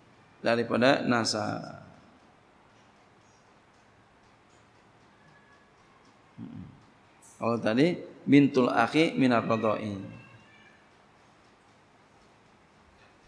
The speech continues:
Kalau ini bintul akhi minan nasabi, nasab. Kalau tadi kan susuan.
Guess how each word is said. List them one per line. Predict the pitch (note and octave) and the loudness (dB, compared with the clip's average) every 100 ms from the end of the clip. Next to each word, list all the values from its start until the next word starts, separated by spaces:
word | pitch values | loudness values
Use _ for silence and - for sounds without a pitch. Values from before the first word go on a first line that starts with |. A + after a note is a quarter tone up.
| - - - - _ _ - | -20 -20 -20 -20 _ _ -2
Kalau | A#2+ | 0
ini | A#2 D3 F3 | 4 4 2
bintul | B2+ C#3 B2+ B2+ | 2 2 4 2
akhi | B2 A#2+ D#3 - | 0 0 0 2
minan | C3 B2+ B2+ | 2 2 0
nasabi, | B2 C#3 A#2+ B2 | 0 -2 -2 0
nasab. | A#2+ D3 C#3+ A2 - - - | 2 4 4 2 0 -6 0
Kalau | A#2+ A2 | 2 4
tadi | A#2 | 2
kan | D#3+ F#3+ | 2 0
susuan. | C#3+ - A2+ B2+ C#3 | -2 -6 0 2 2